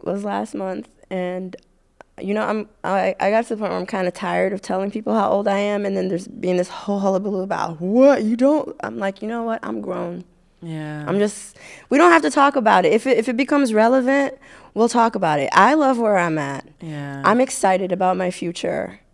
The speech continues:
Speaker 1: and I'm
Speaker 2: Yeah.
Speaker 1: grown.
Speaker 2: You know who made me, I said, I've said this before, you know who made me f-, really be at peace with a-, aging? Tina Turner.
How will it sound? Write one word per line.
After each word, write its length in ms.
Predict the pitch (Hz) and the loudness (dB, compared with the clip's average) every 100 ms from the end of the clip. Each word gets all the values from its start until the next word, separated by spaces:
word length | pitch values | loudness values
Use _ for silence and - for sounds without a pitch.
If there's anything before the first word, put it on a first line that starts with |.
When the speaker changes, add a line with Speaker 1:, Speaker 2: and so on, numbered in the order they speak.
| - | -4
Speaker 1:
and 120 | 185 | -2
I'm 80 | 208 | -2
Speaker 2:
Yeah. 100 | 190 | 0
Speaker 1:
grown. 440 | 190 156 135 160 - _ _ _ _ _ _ _ _ _ _ _ _ _ | 0 0 -4 -10 -16 _ _ _ _ _ _ _ _ _ _ _ _ _
Speaker 2:
You 120 | - 226 | -6 -2
know 140 | 294 | 0
who 100 | 294 | 0
made 180 | 233 220 | 0 -2
me, 200 | 214 214 | -2 -2
I 100 | 175 | -2
said, 160 | 180 180 | -4 -6
I've 100 | - | -6
said 100 | 160 | -10
this 80 | 165 | -10
before, 280 | 156 147 147 | -10 -8 -6
you 60 | |
know 100 | 196 | -4
who 60 | 214 | -4
made 120 | 190 | -4
me 140 | 180 156 | -4 -8
f-, 260 | - - - | -12 -20 -12
really 380 | 156 151 147 | -8 -6 -8
be 360 | 143 - 143 139 | -10 -12 -8 -8
at 100 | - | -8
peace 300 | - 131 143 | -10 -10 -10
with 260 | 139 127 _ 139 190 | -10 -10 _ -20 -14
a-, 120 | - 151 | -14 -10
aging? 320 | 143 147 180 | -8 -8 -8
Tina 240 | 165 156 139 | -8 -10 -10
Turner. 400 | 139 131 131 | -12 -12 -12